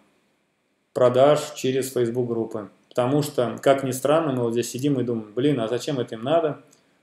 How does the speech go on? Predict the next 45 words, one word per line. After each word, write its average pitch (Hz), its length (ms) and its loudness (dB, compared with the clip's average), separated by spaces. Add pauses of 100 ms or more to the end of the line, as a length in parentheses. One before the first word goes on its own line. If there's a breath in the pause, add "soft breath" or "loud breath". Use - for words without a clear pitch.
(180 soft breath)
А, 127 260 0
там 117 200 -2
зашёл, 147 480 4
Amazon, 120 540 0
там, 107 240 -12
селлер, 139 420 2
Amazon 113 400 -2
купон, 135 480 -2
там, 107 180 -8
и 107 40 -14
так 120 180 0
далее. 110 240 0
Забил 131 420 0
и 123 40 -2
бесплатно 139 480 -2
на 117 80 -6
халяву 127 340 0
бери 117 220 -2
товары. 110 420 -2 (440 soft breath)
Вот 120 160 -2
я 135 140 4
честно 143 320 0
могу 113 160 -4
сказать, 113 320 -2
мы 123 140 -6
сколько 123 560 -2
ищем 120 360 -8
ревьюеров 139 580 4
и 117 40 -8
всего 123 200 -2
остального, 127 600 0 (340 loud breath)
с - 120 -12
нами 131 260 0
многие 123 460 -2
даже 120 260 0
разговаривать 117 300 0
не 110 60 -10
хотят, 127 200 -2
говорят: 113 220 -4
«Вы 123 180 0
обманщики, 117 680 -2
такого 131 400 2
не 123 100 -2
может 123 320 -4
быть, 117 340 -4